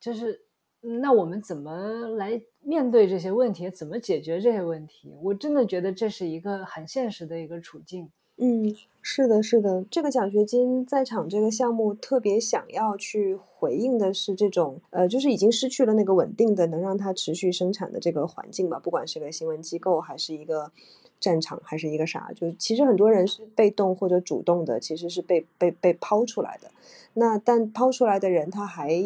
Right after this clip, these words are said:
Speaker 2: 有这个动力跟就是心头有这把火还想要写的话，那，那是需要系统性的支持的，就是需要一个更分散式的支持系统去让他能够继续支持下去。然后另外一个是，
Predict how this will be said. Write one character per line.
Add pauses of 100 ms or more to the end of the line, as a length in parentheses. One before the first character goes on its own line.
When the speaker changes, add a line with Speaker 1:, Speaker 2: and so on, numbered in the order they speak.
(160)
Speaker 2:
有
这
个
动
力
跟 (240)
就
是
心
头
有
这
把
火
还
想
要
写
的
话，
那， (280)
那
是
需
要
系
统
性
的
支
持
的，
就
是
需
要
一
个
更
分
散
式
的 (220)
支
持
系
统
去
让
他 (200)
能
够
继
续
支
持
下
去。 (480)
然
后
另
外
一
个
是，